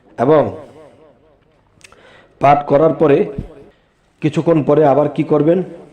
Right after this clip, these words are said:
যে তার ভিতরে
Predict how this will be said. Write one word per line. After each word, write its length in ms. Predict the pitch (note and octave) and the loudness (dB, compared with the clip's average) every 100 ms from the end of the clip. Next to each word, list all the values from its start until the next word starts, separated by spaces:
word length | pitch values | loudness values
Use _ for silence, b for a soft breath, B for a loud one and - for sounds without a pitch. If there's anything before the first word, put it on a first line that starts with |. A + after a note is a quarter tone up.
| - - _ _ _ _ _ _ | -20 -20 _ _ _ _ _ _
যে 400 | C3+ D3 D#3+ F#3 - F#3 | -6 0 0 0 -8 -4
তার 220 | C3+ - - - - - - G#2+ | 0 0 0 -8 -20 -20 -12 -6
ভিতরে 480 | B2+ D3+ D#3 D#3+ | -2 0 2 2